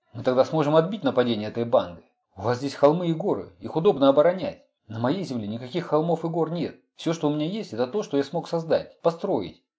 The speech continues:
Но нет ни гор, ни естественных укреплений на границах. Ничего нет.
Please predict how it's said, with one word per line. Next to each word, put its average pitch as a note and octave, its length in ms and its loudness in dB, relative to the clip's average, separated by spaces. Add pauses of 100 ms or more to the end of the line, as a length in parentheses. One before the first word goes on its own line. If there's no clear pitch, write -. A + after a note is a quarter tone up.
(200)
Но A2 100 -8
нет B2+ 200 -2
ни C3 80 -2
гор, C#3+ 380 -4
ни G#2 80 -10
естественных E3+ 480 -4
укреплений F3+ 480 -4
на G#2+ 80 -4
границах. B2 600 -4 (120)
Ничего G#3 340 -2
нет. - 280 -4